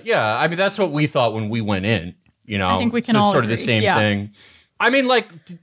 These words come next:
Speaker 1: okay, am I responsible for this? You know, getting the country on this interracial dating thing?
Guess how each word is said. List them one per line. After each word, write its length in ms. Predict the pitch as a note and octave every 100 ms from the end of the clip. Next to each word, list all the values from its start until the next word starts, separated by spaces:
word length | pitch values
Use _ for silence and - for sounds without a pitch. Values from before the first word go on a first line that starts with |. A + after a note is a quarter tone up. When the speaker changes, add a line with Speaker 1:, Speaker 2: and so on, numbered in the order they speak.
| _ _
Speaker 1:
okay, 640 | F3+ D#3 A#2 G#2 G2 G#2 - _ _ _
am 120 | F#3+
I 80 | C4
responsible 760 | G4 F4 - B2 C#3 C3 D3 C#3+
for 160 | D#3
this? 500 | D3 D3+ D#3 - - _ _ _
You 120 | D3
know, 100 | C3+
getting 300 | A#2 A#2 A#2+
the 80 | A#2
country 400 | A2+ G#2+ A2 G#2+
on 160 | G#2+
this 180 | G#2+ G#2
interracial 540 | G#2+ G#2 G2 G2 G#2
dating 340 | F#2+ F#2+ G2+ G#2
thing? 400 | A2+ G#2+ G#2+